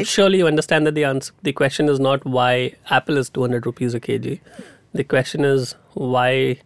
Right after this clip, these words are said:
Speaker 2: what does it mean to have a price?
Speaker 1: Yes, I'm coming to that.
Speaker 2: Right.
Speaker 1: So what I'm saying is that, uh, uh, a curious person may be interested in the phenomenon of price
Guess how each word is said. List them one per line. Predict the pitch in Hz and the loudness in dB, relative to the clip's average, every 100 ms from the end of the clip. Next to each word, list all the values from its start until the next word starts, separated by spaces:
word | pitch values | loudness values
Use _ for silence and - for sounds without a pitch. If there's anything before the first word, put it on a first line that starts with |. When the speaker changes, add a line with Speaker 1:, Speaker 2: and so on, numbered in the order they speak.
| _ _ - - _ | _ _ -20 -20 _
Speaker 2:
what | 131 143 139 | 0 2 2
does | 135 | 0
it | 139 | 0
mean | 131 135 143 | 0 2 2
to | 139 | 0
have | 127 117 | -2 -2
a | 117 | -4
price? | 117 110 117 - - - | -4 -6 -6 -14 -16 -6
Speaker 1:
Yes, | 147 151 - - | 0 0 0 -8
I'm | 147 131 | -4 -4
coming | 123 160 185 175 | 0 0 2 0
to | 135 98 | -4 -6
that. | 92 90 - - | -8 -10 -12 -6
Speaker 2:
Right. | 139 110 107 - | -4 -4 -6 -12
Speaker 1:
So | - 165 - | -2 0 0
what | - 143 127 | -4 -4 2
I'm | 147 175 202 | 4 4 0
saying | - 156 139 110 | -2 0 0 -2
is | 104 104 | -4 -6
that, | 123 123 139 - - | -2 -2 -2 -6 -4
uh, | 135 131 - _ | 0 0 -2 _
uh, | 135 127 123 | -6 -2 -2
a | 135 | -4
curious | - 165 180 214 - | -2 0 2 2 0
person | - 151 151 156 147 | 0 0 2 0 2
may | 151 | 0
be | 160 156 | 0 0
interested | 147 131 147 143 - 151 139 | 0 0 0 0 0 -2 0
in | 143 | 0
the | 135 | 0
phenomenon | 127 143 135 143 139 143 139 | -2 0 0 0 0 0 0
of | 127 - | -2 -2
price | 139 139 - - - | 0 0 -2 -10 -20